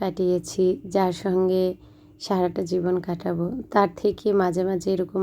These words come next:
ভালোবাসা পেলে কিন্তু ভালোই লাগে। চলে আসলাম আমার আজকের ভিডিওতে। ওয়েলকাম জানাচ্ছি আমার আজকের ভিডিওতে।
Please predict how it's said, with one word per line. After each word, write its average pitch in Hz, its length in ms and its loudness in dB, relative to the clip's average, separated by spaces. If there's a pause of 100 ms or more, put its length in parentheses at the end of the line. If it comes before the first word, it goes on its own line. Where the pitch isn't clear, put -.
(100)
ভালোবাসা 185 540 2
পেলে 185 280 0
কিন্তু 185 200 -2 (100)
ভালোই 180 320 2
লাগে। 175 220 0 (580)
চলে 220 260 6
আসলাম 240 220 -4 (120)
আমার 202 160 2 (100)
আজকের 196 380 -4
ভিডিওতে। 180 480 -2 (220)
ওয়েলকাম 190 340 0 (100)
জানাচ্ছি 196 460 -2 (300)
আমার 165 300 0 (760)
আজকের 196 360 -2
ভিডিওতে। 190 380 0